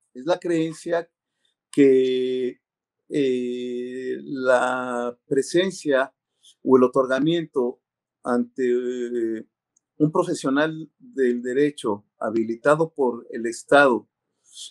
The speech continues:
con las prendas que te he, eh, comentado,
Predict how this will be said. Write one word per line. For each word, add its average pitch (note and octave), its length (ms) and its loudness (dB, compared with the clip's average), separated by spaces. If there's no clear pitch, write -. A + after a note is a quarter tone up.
con B2+ 160 8
las C3 160 6
prendas F3 540 0
que C3+ 140 -2
te C#3 400 -4
he, - 140 -4
eh, B2+ 840 -10
comentado, B2 760 2